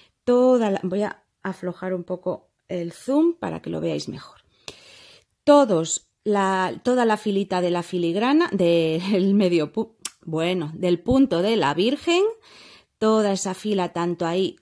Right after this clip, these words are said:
como en esta zona, con los pu-, los cruces externos que son este, este, este y este a medio punto,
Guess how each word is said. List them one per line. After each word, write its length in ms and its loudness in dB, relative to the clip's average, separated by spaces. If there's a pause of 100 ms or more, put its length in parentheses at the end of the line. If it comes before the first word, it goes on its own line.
como 340 0
en 80 0
esta 300 -2
zona, 580 2
con 240 0
los 240 -2
pu-, 180 -4
los 240 -2
cruces 440 -2
externos 720 -2
que 120 -6
son 340 -8
este, 640 -6 (240)
este, 680 -6 (160)
este 640 -6
y 160 -4
este 260 -6
a 60 -6
medio 340 -2
punto, 520 2